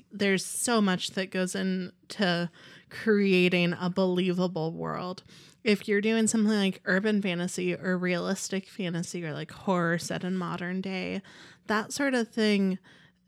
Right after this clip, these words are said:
the groundwork's already there. We don't really need to know how money works. We don't really need to know, like, the religious or political climate or the different cultures or the, like, different tensions within cultures. None of that,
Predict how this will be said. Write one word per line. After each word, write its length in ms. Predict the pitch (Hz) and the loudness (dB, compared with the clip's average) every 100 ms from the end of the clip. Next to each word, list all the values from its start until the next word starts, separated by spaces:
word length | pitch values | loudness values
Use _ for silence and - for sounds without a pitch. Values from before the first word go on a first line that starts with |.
| _ | _
the 140 | 202 202 | 2 2
groundwork's 640 | 190 185 185 196 190 190 | 4 4 4 4 2 0
already 360 | 190 165 165 165 | -2 0 0 -2
there. 360 | 165 156 147 - | -2 -4 -4 -2
We 120 | 208 | 2
don't 220 | 226 254 | 2 0
really 240 | 220 240 226 | -2 -2 0
need 220 | 220 208 | 2 2
to 120 | - | 0
know 140 | 185 190 | 0 2
how 140 | 202 | 2
money 340 | 190 180 190 | 0 0 -2
works. 580 | 185 180 170 170 - - | -2 -2 -2 -4 -8 -14
We 200 | - 208 | -4 -2
don't 180 | 190 180 | -2 -2
really 260 | 196 190 190 | -4 -4 -2
need 280 | 190 185 | -2 -2
to 140 | - 208 | -4 -4
know, 440 | 185 175 170 175 - - - - | -2 -2 -2 -4 -6 -16 -16 -6
like, 260 | 180 - | -6 -4
the 120 | 190 | -2
religious 600 | 185 190 202 196 185 180 208 | 2 2 2 2 2 0 -2
or 80 | |
political 680 | 190 - 214 196 196 - 190 | -4 -2 0 2 0 -2 -4
climate 680 | - - 185 175 185 180 165 | -2 -2 0 2 0 0 -2
or 140 | 180 175 | -4 -2
the 100 | 175 | -2
different 380 | 180 - 196 202 | -2 -4 -4 -4
cultures 720 | - 220 - 196 190 185 190 | -4 -4 -2 0 2 0 -2
or 220 | - 180 | -6 -6
the, 160 | 170 165 | -4 -6
like, 340 | 170 160 175 - - - | -6 -8 -10 -16 -20 -6
different 360 | 180 - 185 175 | -4 -2 -4 -2
tensions 600 | - 247 233 233 202 190 | 2 4 4 2 2 0
within 340 | 185 185 180 | -2 0 -2
cultures. 800 | 185 165 160 - 165 165 165 - - - - - - | -2 -4 -4 -4 -2 -2 -4 -8 -18 -20 -20 -12 -2
None 180 | 214 226 | 0 2
of 220 | 220 208 | 0 -2
that, 380 | 196 175 170 | 0 2 2